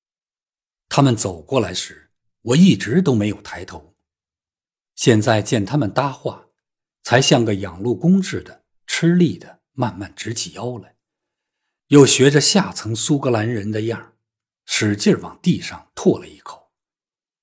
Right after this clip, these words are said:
回话前，先结实地盯了他们一会儿。只见我面前三双眼睛贼溜溜的，这种眼睛什么东西都不会放过。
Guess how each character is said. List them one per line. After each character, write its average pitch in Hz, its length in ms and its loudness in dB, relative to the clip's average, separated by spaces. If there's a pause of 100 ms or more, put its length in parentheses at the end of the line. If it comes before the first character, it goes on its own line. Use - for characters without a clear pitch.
(400)
回 110 140 0
话 113 220 0
前， - 420 -14 (300)
先 180 260 8
结 220 300 2
实 - 180 -8
地 - 260 -20 (140)
盯 180 260 6
了 110 80 -4
他 - 160 -12
们 87 160 -16
一 - 80 -20
会 - 200 -20
儿。 - 100 -20 (1500)
只 104 200 -4
见 123 220 4
我 95 100 -4
面 117 240 0
前 107 440 -10
三 185 300 4
双 175 220 0
眼 - 240 -6
睛 95 280 -12
贼 110 280 -6
溜 117 220 -2
溜 95 220 -16
的， - 200 -20 (500)
这 110 220 0
种 - 180 -20
眼 - 260 -20
睛 - 220 -20 (300)
什 - 240 -2
么 208 120 6
东 107 220 -2
西 - 320 -10
都 135 100 -4
不 107 220 -14
会 110 160 -2
放 - 380 -8
过。 - 200 -20